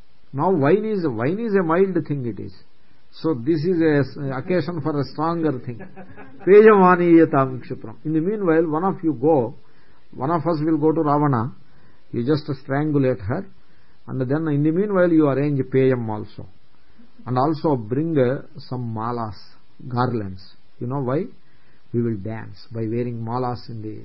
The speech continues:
neck. So it will be very pleasant, you know, having eaten a very special meat and then, uh, uh, drinking, uh, whiskey and, uh, have some garlands and fragrance and all that, you can dance around.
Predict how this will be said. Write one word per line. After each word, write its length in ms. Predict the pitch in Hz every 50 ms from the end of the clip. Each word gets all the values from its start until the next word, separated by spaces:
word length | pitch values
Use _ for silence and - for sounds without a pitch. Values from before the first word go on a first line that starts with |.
| - -
neck. 140 | 120 131 - - - - - - - - - - - - - - - - - - 107 -
So 80 | -
it 180 | 160 165 - 160
will 120 | 175 185
be 100 | 190 180
very 200 | 185 180 180 180
pleasant, 440 | 175 - 156 156 143 165 170 160 147
you 100 | 131 120
know, 160 | 117 147 220 - - - - - - - - - - -
having 320 | 131 131 139 143 143 139
eaten 360 | 139 151 147 151 156 151 147
a 320 | 139 127 123 120 117 113 113
very 200 | 117 127 139 135
special 520 | - - - - 131 - - 139 135 131
meat 400 | 117 113 123 147 156 127 95 - 131 139 170 - - - - - - - - - - - - -
and 140 | 110 120 120 117 107
then, 240 | 123 127 131 135 127
uh, 220 | 117 110 101 98 110 123 - - - - - - - - - - -
uh, 140 | 104 107 107
drinking, 640 | 101 95 101 117 123 123 117 - 127 113 117 117 110
uh, 340 | 110 107 107 107 104 101 98
whiskey 500 | 98 113 - - - - - 113 101 110 139 143 - - - - - - - - - - - -
and, 160 | 120 120 117
uh, 60 | 117 117
have 300 | 98 87 117 123 123 120 120
some 240 | - 120 113 110 101
garlands 640 | 107 110 113 110 117 117 113 113 113 107 - -
and 160 | 110 104 101
fragrance 600 | - 117 117 110 104 101 113 110 113 113 - -
and 140 | 113 107 101
all 140 | 98 101 107
that, 160 | 139 175 190
you 100 | - 139
can 240 | - - 131 113 107
dance 280 | 104 107 110 117 117 - -
around. 300 | - - 101 104 98 95